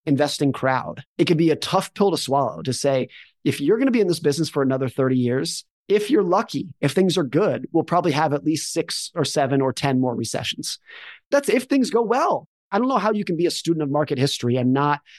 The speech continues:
come to terms with that. But even with that, at every single period, there's a level of shock and surprise and finger pointing that takes place. When I think really in reality, this is all just, like, the cyclicality of storytelling of what people wanna believe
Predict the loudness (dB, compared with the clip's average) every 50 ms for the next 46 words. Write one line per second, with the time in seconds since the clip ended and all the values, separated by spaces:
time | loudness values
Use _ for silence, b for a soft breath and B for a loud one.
0 | B B -2 0 0 2 2 2 2 2 2 2 0 0 0 -2 -4 -4 -2 -2
1 | -2 0 2 2 2 4 4 4 2 0 0 0 0 0 0 -2 -4 -4 -4 0
2 | 2 2 2 4 2 0 0 0 0 0 2 0 0 0 0 0 2 2 2 0
3 | -2 -4 -6 -10 B B B B B B 0 2 2 2 2 0 -2 -2 0 2
4 | 2 2 0 0 -2 -2 -4 -2 0 0 0 0 -2 -4 -6 -10 -8 -8 -6 -6
5 | -6 -6 0 2 4 4 4 4 2 2 0 -2 -4 -4 -4 -4 -2 -2 0 0
6 | 0 -2 0 -2 0 0 0 0 0 0 0 -2 -2 -4 -4 -2 0 2 2 2
7 | 0 -4 -8 -10 _ _ _ 0 2 2 4 4 2 0 -2 -2 0 2 2 4
8 | 4 2 2 2 0 2 2 2 2 2 2 0 0 -2 -6 -8 -8 -2 0 2
9 | 2 2 0 0 0 -2 -2 -2 -2 -2 -4 -4 -4 -8 -4 -4 -2 -2 -4 -6
10 | -6 -6 -4 -4 -6 -4 -2 0 0 2 2 2 2 2 0 -2 -6 _ _ _
11 | 0 0 0 0 -2 0 2 4 4 4 2 2 2 2 2 2 2 0 0 0
12 | -2 -2 -4 -4 -2 0 0 2 2 0 0 0 2 2 2 2 2 0 -2 -8
13 | -14